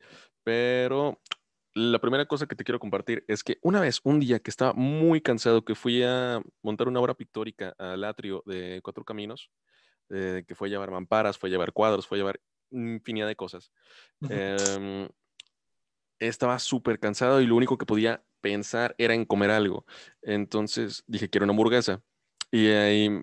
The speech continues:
Speaker 1: fui al segundo piso y llegué a McDonald's. Entonces agarré y apenas le iba a pedir y vi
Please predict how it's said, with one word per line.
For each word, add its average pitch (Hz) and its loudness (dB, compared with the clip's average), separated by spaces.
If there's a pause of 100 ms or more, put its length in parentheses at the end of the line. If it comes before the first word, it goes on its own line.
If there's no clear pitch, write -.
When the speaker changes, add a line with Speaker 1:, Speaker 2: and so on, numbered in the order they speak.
Speaker 1:
fui 107 0
al 104 2
segundo 120 0
piso 160 -2
y 101 -4
llegué 95 2
a 95 2
McDonald's. 95 -2 (720)
Entonces 117 -8 (680)
agarré 113 -4
y 123 -2
apenas 180 -4
le 208 -2
iba 202 -2
a 196 -14
pedir 127 -2 (180)
y 113 -4
vi 147 -2